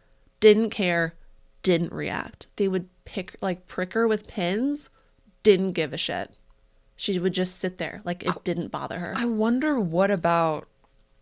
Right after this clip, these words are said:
Speaker 2: her being locked in that room. Like, is it just because she was always just kept at the same temperature
Speaker 1: I don't
Speaker 2: the whole
Speaker 1: know.
Speaker 2: time?
Speaker 1: I don't know. Is it, like, an abuse tactic of, like, uh, or, like, an abused, like, I guess, result of being abused,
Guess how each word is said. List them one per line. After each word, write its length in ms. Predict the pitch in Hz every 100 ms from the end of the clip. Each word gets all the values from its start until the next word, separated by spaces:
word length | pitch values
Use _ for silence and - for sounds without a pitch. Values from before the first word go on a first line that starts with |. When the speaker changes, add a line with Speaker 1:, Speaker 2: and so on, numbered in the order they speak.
| _ _ -
Speaker 2:
her 260 | - 185
being 240 | 170 180 170
locked 280 | 160 175
in 80 | 170
that 140 | 156 127
room. 160 | 143 -
Like, 220 | 160 -
is 140 | 165
it 80 | 160
just 180 | - -
because 380 | 160 - 165 151
she 120 | 165
was 140 | 156
always 300 | 151 147 147
just 220 | - - -
kept 260 | 147 147
at 160 | 147 -
the 80 | 147
same 300 | - 143 143
temperature 600 | 135 131 - 156 151 190 _ _ _ _ _
Speaker 1:
I 100 | 202
don't 160 | 226 233
Speaker 2:
the 60 | 190
whole 160 | 277
Speaker 1:
know. 80 | 240
Speaker 2:
time? 420 | 175 143 214 339 - _
Speaker 1:
I 80 | -
don't 140 | 254 254
know. 180 | 262 214
Is 140 | 214
it, 100 | 220
like, 180 | 220 208
an 100 | 190
abuse 440 | 170 165 160 185
tactic 560 | - 226 226 - 247 240
of, 140 | 190 180
like, 260 | 160 156
uh, 280 | - - - - - - - - - - 233
or, 140 | 226
like, 180 | - 196 208
an 80 |
abused, 560 | 190 170 190 196 185 180
like, 340 | 165 139 - -
I 60 | 190
guess, 160 | 185
result 340 | 190 180 165 165
of 120 | 202
being 240 | 214 220
abused, 640 | 233 240 240 240 233 -